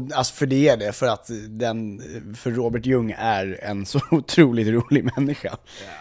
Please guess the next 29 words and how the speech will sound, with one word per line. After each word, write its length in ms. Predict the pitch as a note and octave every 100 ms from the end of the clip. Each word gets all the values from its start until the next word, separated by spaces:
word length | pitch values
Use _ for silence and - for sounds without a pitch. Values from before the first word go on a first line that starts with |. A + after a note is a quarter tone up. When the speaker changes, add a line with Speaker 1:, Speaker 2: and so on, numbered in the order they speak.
| -
Speaker 1:
Jag 100 | C3+
tror 80 |
att 60 | F3
de 100 | F3+
flesta 300 | D#3 D#3+ -
har 100 | D3+
förstått 400 | C#3+ C#3+ F3 C3 -
att 160 | A2
vi, 280 | A2+ A2 G2+
att 140 | G#2 -
han 180 | G#2
kommer 240 | G2+ G#2+ G#2
bli 240 | G2 G2
intervjuad 480 | G2+ G2 A2+ G#2+ F#2
i 20 |
det 80 | F#2
här 80 | G2
avsnittet, 520 | F2+ - - A2+ G2+
eftersom 260 | G#2 - G#2
det 80 |
står 460 | G2+ - C#3+ G#2+ F#2
liksom 360 | E2+ F#2 F2+ F2+
på 260 | - G#2
avsnittsheadla-, 1120 | - G#2+ G2+ A2+ G#2+ - - - C3 A2 G2+ -
Speaker 2:
Ja. 60 |
Speaker 1:
headen. 340 | B2 A2 D#2 - - - - - - - - - - -
Ehm, 520 | D3 B2+ C3 B2+ B2
Speaker 2:
Jag 60 | G2
vet. 1200 | E3 - - - - - - F#3+ D3 - -